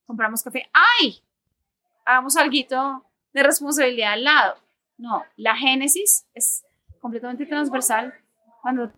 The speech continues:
tenemos un programa, cuando tenemos un proyecto, está pensado primero en el indicador de impacto,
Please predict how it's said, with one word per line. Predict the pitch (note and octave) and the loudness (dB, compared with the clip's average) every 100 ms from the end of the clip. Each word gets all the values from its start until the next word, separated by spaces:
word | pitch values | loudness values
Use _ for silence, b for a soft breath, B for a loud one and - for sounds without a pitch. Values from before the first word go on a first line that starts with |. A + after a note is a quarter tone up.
| _ - | _ -4
tenemos | B3 A#3+ C4 D4+ | -2 0 0 0
un | C#4 | 0
programa, | C4+ C4+ C4 C4 B3 D4 | 0 2 4 2 2 -4
cuando | C#4+ | -6
tenemos | B3 A#3 A3+ C#4 | -6 -12 -6 -4
un | B3 | -2
proyecto, | A#3+ B3+ C4+ B3 _ B3 A#3+ _ _ _ _ _ - | -4 0 2 0 _ -20 -20 _ _ _ _ _ -4
está | A#3 A#3 A3+ | 2 2 2
pensado | A#3 A3+ B3 A#3+ B3 - _ _ _ - | 0 2 4 4 0 -6 _ _ _ -10
primero | C4 B3 B3 | -6 -4 -2
en | |
el | C4+ | 0
indicador | C#4 D4 D4 B3 G#3 | 0 0 4 4 4
de | A3 | -2
impacto, | B3 - C4 - - | -4 0 -2 -2 -16